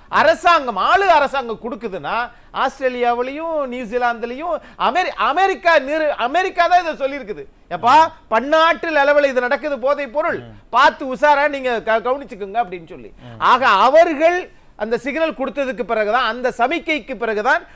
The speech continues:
Speaker 1: மாநில அரசு, உளவுத்துறை அலர்ட் ஆயிடுச்சு.
Speaker 2: ம், ம்.
Speaker 1: ஆக இவ்வளவு நடந்திருக்குன்னா, திரு, நீங்க சொல்லக்கூடிய ஜாஃபர் சாதிக் அவர்கள், அவருடைய தம்பி திரு அன்பில் மகேஷ் அவ-, அவர்களுடன்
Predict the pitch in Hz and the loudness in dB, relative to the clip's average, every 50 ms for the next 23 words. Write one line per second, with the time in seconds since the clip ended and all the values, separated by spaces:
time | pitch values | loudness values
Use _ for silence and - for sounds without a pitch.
0 | - - 160 185 226 262 285 302 294 285 269 254 233 214 202 196 - - 269 311 | -20 -12 -4 -2 0 0 0 0 0 0 0 2 2 2 2 0 -2 -2 -6 -6
1 | 330 330 - - - - - 175 208 240 277 320 311 302 277 190 - 220 214 233 | -6 -8 -10 -14 -20 -18 -8 -4 0 4 6 6 6 4 2 -2 -4 -2 0 2
2 | 277 320 330 - - - - - - - - 202 214 247 269 254 - 254 247 226 | 2 0 -2 -6 -12 -20 -20 -20 -20 -14 -10 -8 -6 -6 -6 -8 -8 -10 -10 -12
3 | 214 - - 226 220 233 233 - - 127 127 127 120 107 101 - - - - 147 | -12 -16 -18 -18 -18 -18 -20 -20 -20 -20 -18 -18 -18 -20 -20 -20 -18 -8 -4 -4
4 | 170 180 196 185 165 196 233 202 285 294 320 320 330 330 294 254 233 262 269 269 | -2 -2 -2 -4 -4 -6 -2 2 4 6 6 6 6 4 2 0 0 0 0 -2
5 | 269 240 175 214 175 185 220 240 254 - - - - - - _ - 226 220 214 | -2 -4 -4 -4 -2 -2 0 0 -2 -4 -6 -14 -20 -20 -20 _ -8 -4 -2 0
6 | 208 202 175 139 127 - - - - _ - - 170 180 180 175 - 220 226 254 | 0 0 -2 -4 -6 -10 -16 -20 -20 _ -18 -14 -12 -10 -10 -8 -6 -4 -4 -4
7 | 269 - 247 233 220 208 170 143 180 196 226 220 262 262 - - 202 185 175 175 | -4 -4 -4 -4 -4 -4 -4 -4 -4 -4 -2 -2 -4 -6 -6 -4 -6 -6 -6 -8
8 | - 151 127 127 123 117 131 175 220 370 403 - _ - _ - - _ _ _ | -10 -10 -10 -10 -10 -10 -10 -12 -12 -12 -16 -20 _ -20 _ -20 -20 _ _ _
9 | - 175 196 196 175 170 143 - 151 147 151 147 123 147 202 - - - - - | -10 -8 -6 -6 -6 -8 -8 -6 -8 -8 -8 -8 -12 -12 -14 -14 -16 -20 -20 -20
10 | _ _ - - - - - - - - - - - - - - 165 165 175 214 | _ _ -20 -20 -20 -20 -20 -20 -20 -20 -20 -20 -20 -12 -6 -4 -4 -2 -4 -4
11 | 247 262 262 240 226 208 202 202 220 202 - 208 202 196 185 - - 190 185 196 | -6 -6 -6 -6 -4 -6 -4 -4 -6 -6 -6 -6 -4 -4 -4 -4 -4 -4 -6 -6
12 | 185 185 190 196 190 202 196 185 | -4 -6 -4 -4 -4 -4 -6 -8